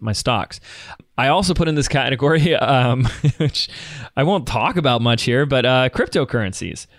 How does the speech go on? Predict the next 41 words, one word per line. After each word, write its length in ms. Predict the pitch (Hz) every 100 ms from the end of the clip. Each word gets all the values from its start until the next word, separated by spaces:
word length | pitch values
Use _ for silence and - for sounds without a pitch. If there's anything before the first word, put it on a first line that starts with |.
| _
So 440 | - 127 123 123 -
a 20 |
few 200 | - 165
years 280 | 151 139 139
ago, 520 | 131 123 147 143 - _ _
I 140 | 107 123
just 200 | 131 -
decided 420 | 117 113 117 120
to 380 | - 120 123 117 _ _ -
invest 460 | 117 107 104 117
in 60 | 151
a 60 | 131
bunch 260 | 107 107
of, 300 | 127 127 - _ _ _ _ _ -
would 140 | 139
you 80 | 151
even 220 | 262 339
call 380 | - - 101 127
it 80 | -
invest 560 | 139 127 98 110 127 -
in? 380 | 113 123 135 135 _ _ _ -
You 80 | 117
know, 100 | 127
I 60 |
just, 200 | 123 123 - -
I 80 |
bought, 600 | 117 - 107 127 120 110 - _ _ _ _ _ -
you 100 | 110
know, 180 | 104 113
'cause 180 | 120 -
it's 240 | 113 -
like, 220 | 120 104
it's, 320 | - - - -
it's 120 | -
a 40 | -
currency, 480 | 170 160 95 87
right? 220 | 90 110 117
So 160 | 117
I, 80 | 104 - -
I 100 | 101
transferred 720 | - 123 123 113 117 104